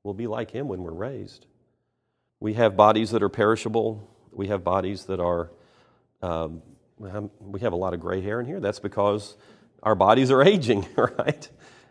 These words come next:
We're oxidizing. You know that. You have to take antioxidants. And so our bodies oxidize,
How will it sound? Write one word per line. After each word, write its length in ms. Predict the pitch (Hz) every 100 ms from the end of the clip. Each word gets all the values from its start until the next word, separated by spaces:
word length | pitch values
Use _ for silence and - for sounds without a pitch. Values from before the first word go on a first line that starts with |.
| _
We're 200 | 104 104
oxidizing. 800 | 123 139 - 120 95 85 82 90
You 80 | 104
know 140 | 98 82
that. 220 | 78 -
You 100 | 92
have 120 | 98
to 80 | 92
take 220 | 98 85
antioxidants. 1080 | - - 98 92 90 95 - 104 80 - - - _ _ _ _ _ _
And 220 | 92 87
so 320 | - 90 67 -
our 100 | 101
bodies 380 | 87 98 101 95
oxidize, 840 | 101 - 127 120 113 123 127 -